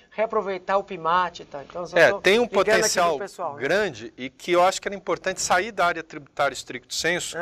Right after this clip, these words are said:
Speaker 2: de
Speaker 1: Aham.
Speaker 2: cobrar imposto e passar a você, né, modernizar a gestão.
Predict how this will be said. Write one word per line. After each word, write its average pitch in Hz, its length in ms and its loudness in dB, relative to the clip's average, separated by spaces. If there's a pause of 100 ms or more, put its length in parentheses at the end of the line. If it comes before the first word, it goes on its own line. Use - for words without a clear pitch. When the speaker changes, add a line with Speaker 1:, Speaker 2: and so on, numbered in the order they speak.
Speaker 2:
de - 80 -10
Speaker 1:
Aham. 185 80 -6
Speaker 2:
cobrar 143 300 4
imposto 165 440 -4
e - 20 -10
passar 180 540 0 (480)
a 123 80 0
você, 165 480 -2 (340)
né, 165 200 -2
modernizar 170 640 2
a 175 40 0
gestão. 143 460 -6